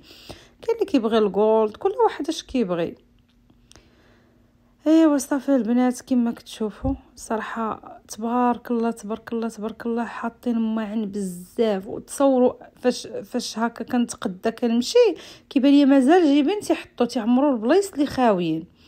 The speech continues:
واخا انا كانوا معايا ولادي وكان راجلي ما درتش بزاف، وكان تابعني بزاف شي حاجه كنت بغيت نقضي شي حاجه، واحد الغرض كنا بغينا نقضيوه، يعني ما بقيتش كندور بزاف، مشيت مباشره خديت داكشي اللي بغيت ناخذ.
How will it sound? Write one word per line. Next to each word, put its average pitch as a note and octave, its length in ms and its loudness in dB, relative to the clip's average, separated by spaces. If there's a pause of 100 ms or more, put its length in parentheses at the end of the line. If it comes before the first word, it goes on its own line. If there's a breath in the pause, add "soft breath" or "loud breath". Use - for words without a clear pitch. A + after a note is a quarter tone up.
(680 soft breath)
واخا A#3 320 -2
انا D4 220 4
كانوا C#4+ 280 4
معايا B3+ 340 4
ولادي B3+ 460 4
وكان B3 280 0
راجلي B3+ 400 2
ما C4 120 2
درتش B3 380 -4
بزاف، F3+ 600 -6
وكان - 400 -2
تابعني A3+ 420 -2
بزاف G3+ 420 -4
شي A3+ 200 -12
حاجه A#3+ 280 -2
كنت - 180 -10
بغيت A3 260 -2
نقضي A3+ 360 -6
شي - 200 -14
حاجه، A3+ 340 2
واحد A#3+ 180 -4
الغرض A3 480 0
كنا A3+ 200 -4
بغينا A3 220 -4
نقضيوه، D#4+ 420 -2 (460 loud breath)
يعني A3 240 0
ما A#3+ 140 4
بقيتش D#4+ 440 -2
كندور B3+ 480 2
بزاف، G3 560 -6
مشيت A3 360 -6
مباشره C4 680 -2
خديت A3+ 280 -4
داكشي - 440 -8
اللي A#3 100 -2
بغيت A3+ 260 -2
ناخذ. A#3+ 360 2